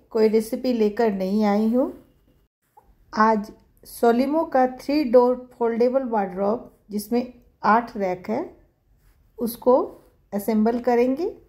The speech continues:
ये वार्डरोब बहुत ही हैंडी है। इस तरह का आठ रैक होता है।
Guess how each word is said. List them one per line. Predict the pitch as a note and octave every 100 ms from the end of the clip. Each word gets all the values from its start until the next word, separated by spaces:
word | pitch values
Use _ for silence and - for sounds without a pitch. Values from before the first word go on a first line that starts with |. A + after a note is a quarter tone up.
| _ _ _ _ _ _ _ _ F#4+
ये | A#3+ C#4+
वार्डरोब | C4 A#3 G#3+ A#3+
बहुत | G#3+ F#3 A3 A3 C#4
ही | C4 A3
हैंडी | F#3 G#3 B3+
है। | B3+ C4 G4 - _ _ _ _ _ _ _ _ _ _ _ _ _ _ _ C#4+
इस | C#4+ -
तरह | C4+ B3
का | A#3+ C4+ G4 - - _ _ _ -
आठ | A3 A3+ G#3+ A3
रैक | G#3+ G#3+ -
होता | G3+ G3+ A#3+
है। | B3+ E4 G#4+